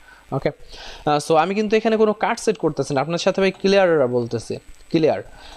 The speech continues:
এখন কথা হচ্ছে এখান থেকে, উম, আপনার যখন এই ডিপোজিট ব্যালেন্সটা এখানে হয়ে যাবে, মানে এখানে যত বেশি হবে তার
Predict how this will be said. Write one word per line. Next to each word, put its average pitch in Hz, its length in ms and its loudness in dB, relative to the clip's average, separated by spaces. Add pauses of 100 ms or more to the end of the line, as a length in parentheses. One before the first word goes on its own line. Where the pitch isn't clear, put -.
(100)
এখন 165 420 0
কথা 196 220 0
হচ্ছে 160 220 0
এখান 185 280 2
থেকে, 208 360 2
উম, 151 260 -4
আপনার 139 380 0
যখন 160 360 2
এই 127 500 2
ডিপোজিট 175 420 0 (160)
ব্যালেন্সটা 151 440 0
এখানে 156 200 -2
হয়ে 160 240 4
যাবে, 135 300 2
মানে 117 540 0
এখানে 143 180 2
যত 143 220 0
বেশি 156 240 0
হবে 170 200 2
তার 143 200 2